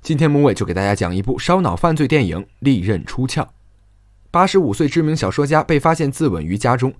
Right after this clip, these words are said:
警察盘问得知，死者在前一天还因自己生日举办了家庭宴会，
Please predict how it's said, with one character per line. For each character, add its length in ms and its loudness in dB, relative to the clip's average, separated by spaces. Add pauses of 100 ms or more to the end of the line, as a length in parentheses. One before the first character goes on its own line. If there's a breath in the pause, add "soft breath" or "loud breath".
(120)
警 180 -2
察 160 2
盘 220 0
问 160 0
得 140 2
知， 280 0
死 220 -2
者 140 0
在 100 -2
前 220 -2
一 80 -2
天 260 -4
还 160 0
因 160 0
自 160 0
己 140 -8
生 200 -4
日 120 -2
举 160 -12
办 120 -2
了 80 -4
家 140 -2
庭 160 -4
宴 120 0
会， 200 -4